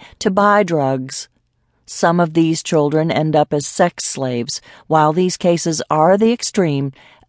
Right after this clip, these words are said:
addicts abandon or emotionally abandon their children while abusing alcohol,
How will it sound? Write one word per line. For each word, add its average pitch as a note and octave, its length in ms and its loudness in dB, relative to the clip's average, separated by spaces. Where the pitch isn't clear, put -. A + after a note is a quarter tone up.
addicts G#3 460 0
abandon D#3 680 -2
or D3+ 380 4
emotionally D3+ 680 0
abandon C#3+ 460 -2
their D3+ 140 0
children E3+ 480 0
while E3 220 4
abusing F3 440 0
alcohol, C#3 680 0